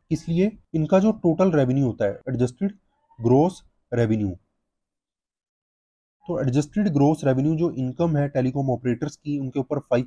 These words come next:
percent tax लगाया जाता है जिसको कहा गया है universal लीवाई। ये जो फंड है ये कहाँ पे collect होगा?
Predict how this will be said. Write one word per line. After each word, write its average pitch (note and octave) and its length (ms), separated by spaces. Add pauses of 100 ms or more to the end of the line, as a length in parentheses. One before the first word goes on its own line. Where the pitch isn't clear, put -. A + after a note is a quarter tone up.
percent B2+ 320
tax A#2+ 260
लगाया C3+ 240
जाता C3+ 240
है D3 60
जिसको B2+ 240
कहा A#2 220
गया B2 180
है C3+ 80
universal A2 440
लीवाई। C3+ 300 (280)
ये E3 100
जो F#3 100
फंड F3 340
है D#3+ 140
ये E3 120
कहाँ C#3+ 440
पे E3 120
collect D3 320
होगा? D#3+ 260